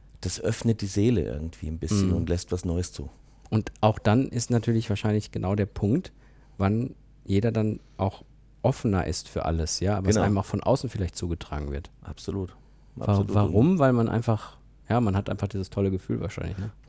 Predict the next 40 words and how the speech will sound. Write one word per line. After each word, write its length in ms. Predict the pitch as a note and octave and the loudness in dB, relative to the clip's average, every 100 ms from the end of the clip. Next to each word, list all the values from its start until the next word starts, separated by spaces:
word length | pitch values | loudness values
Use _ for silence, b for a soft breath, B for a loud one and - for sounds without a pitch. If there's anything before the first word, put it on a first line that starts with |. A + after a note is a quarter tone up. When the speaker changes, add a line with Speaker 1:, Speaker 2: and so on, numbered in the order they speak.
| - | -12
Speaker 1:
Deswegen 400 | - - C#2+ F2 | -10 -4 -2 0
haben 140 | F2 | 0
wir 220 | F#2 F#2+ G#2 - - - - | 2 0 -2 -8 -20 -18 -4
das 240 | F#2+ - | -4 -2
Gefühl, 340 | G2+ - A#2 A#2 | -8 -2 0 2
in, 220 | G2 - | 0 2
äh, 240 | G2 F2+ | 2 2
dieses 420 | F2+ G2 F#2 - | 0 -2 -2 -4
Geschäft 400 | - F#2 C3+ D#3 | -4 2 4 6
entwickelt, 480 | B2+ G#2 G#2 A2 G#2 - | 4 2 2 2 0 -2
Speaker 2:
Mhm. 180 | G#2 A2 B - | -2 -2 B -8
Speaker 1:
beziehungsweise 580 | - G2 F2+ F2+ F2 C#2+ | -2 -2 2 4 4 2
un-, 140 | F2+ | 0
unser 260 | F2 F2+ F2+ | 0 2 2
Business 460 | A2+ A2+ A#2+ A2 | 2 2 2 2
darauf 340 | G#2+ F#2 F#2+ - | 2 2 2 0
ausgebaut, 720 | D#2 F#2 - E2+ E2 E2+ - | -4 -4 -4 -2 -2 -2 -4
ähm, 300 | - D#2+ E2 D#2+ - - | -4 -4 -4 -6 -14 -16
Coaching 320 | B1+ - G#1+ | -14 -12 -10
auf 220 | A#1+ - | -12 -8
Reisen, 380 | C#2 F#2 F#2 D#2 F2 | -4 -2 -4 -8 -6
weil 160 | D#2+ | -4
die 80 | E2 | -4
Menschen 360 | E2+ F2+ F2+ F2 b b b b b b b b | -4 -4 -6 -8 b b b b b b b b
viel 320 | - - - A#2 | -12 -4 0 0
offener 320 | A2+ A#2 F#2 | 0 0 0
sind, 240 | F2 D#2+ | -2 -6
viel 280 | - - G#2+ | -4 0 2
mehr 360 | G#2+ G#2 G2 - | 4 4 2 2
aufnehmen 600 | G2+ A2 G#2+ A2 A2 G#2 | 0 2 2 4 4 4
wollen 280 | G2 G#2 G#2+ | 4 4 4
und 140 | F#2+ | 0
bereiter 500 | G2 D2+ E2+ A#2 A#2+ | -2 0 0 2 2
sind, 400 | A2 A2 G#2+ G#2+ | 2 2 2 0
äh, 160 | - F#2+ | -2 -2
mal, 320 | F#2+ F#2+ F2 | 0 0 -2
mal 160 | C2+ F#2+ | -2 -2
einen 120 | F#2 | 0
neuen 500 | F#2+ G2 A2+ A2 G#2+ | 0 0 2 0 -2
Aspekt 420 | G2 - F#2+ - | -6 -4 -6 -6